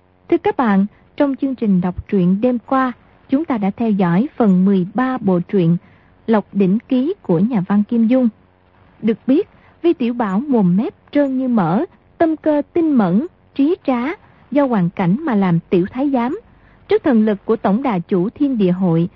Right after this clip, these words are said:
Trần Cận Nam, y thuật lại gần như tám chín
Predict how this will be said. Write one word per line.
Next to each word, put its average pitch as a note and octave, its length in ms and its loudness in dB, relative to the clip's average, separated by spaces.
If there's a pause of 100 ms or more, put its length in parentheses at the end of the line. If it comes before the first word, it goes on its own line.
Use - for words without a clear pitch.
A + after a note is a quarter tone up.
(260)
Trần G3 240 2
Cận F3+ 320 0
Nam, B3 220 0 (320)
y E4+ 120 0
thuật C4 260 -2
lại G3 300 -2
gần G3 300 4
như C#4+ 200 0 (160)
tám C4 280 -4
chín D4+ 160 -2